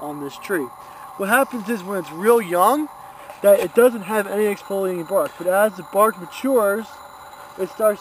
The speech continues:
to exfoliate. And as the tree gets older and older, the older bark will have more and more exfoliating features on it. Just that right now, since it's young, it's in the juvenile stage of life, it doesn't have a lot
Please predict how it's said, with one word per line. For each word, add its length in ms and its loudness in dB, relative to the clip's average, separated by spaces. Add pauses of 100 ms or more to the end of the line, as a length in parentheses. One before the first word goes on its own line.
to 60 -4
exfoliate. 840 -2 (120)
And 100 -10
as 200 -2
the 80 -14
tree 200 -8
gets 200 -10 (180)
older 480 6
and 140 -4
older, 480 4 (540)
the 120 -2
older 380 4
bark 460 2
will 80 -4
have 140 4
more 340 0
and 120 -8
more 140 -2 (200)
exfoliating 720 -8
features 420 -10 (140)
on 280 -2
it. 40 -12 (540)
Just 160 -6
that 160 2
right 120 0
now, 280 0
since 240 -10
it's 220 -10
young, 420 2
it's 140 -10
in 80 -8
the 100 -6
juvenile 400 -4
stage 320 -6
of 80 -10
life, 260 -4
it 120 -16
doesn't 220 -12
have 300 -8
a 60 -10
lot 300 -8